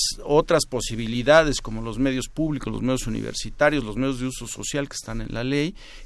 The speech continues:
quedan supeditados. Entonces eso hace que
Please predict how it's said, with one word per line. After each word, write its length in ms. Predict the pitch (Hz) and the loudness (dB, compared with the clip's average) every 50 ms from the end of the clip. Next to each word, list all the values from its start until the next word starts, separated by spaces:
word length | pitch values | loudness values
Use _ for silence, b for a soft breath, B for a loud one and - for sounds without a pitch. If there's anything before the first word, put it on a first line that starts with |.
| B B - | B B -2
quedan 340 | - 123 123 113 120 120 123 | 0 0 2 2 0 -2 -2
supeditados. 1000 | 120 - 120 107 - 110 101 98 95 - - 120 120 120 117 113 101 85 - - | -4 -6 -10 -10 -8 -8 -8 -8 -8 -4 0 2 4 4 4 2 0 -2 -8 -10
Entonces 440 | 104 101 - 127 123 - 147 143 - | -10 -8 -8 -6 -4 -4 -4 -4 -2
eso 180 | - 139 135 | 2 6 6
hace 360 | 139 147 151 143 - 156 151 | 8 8 6 4 0 -4 -6
que 320 | - - 127 120 120 135 | -6 -4 -4 -2 -2 -4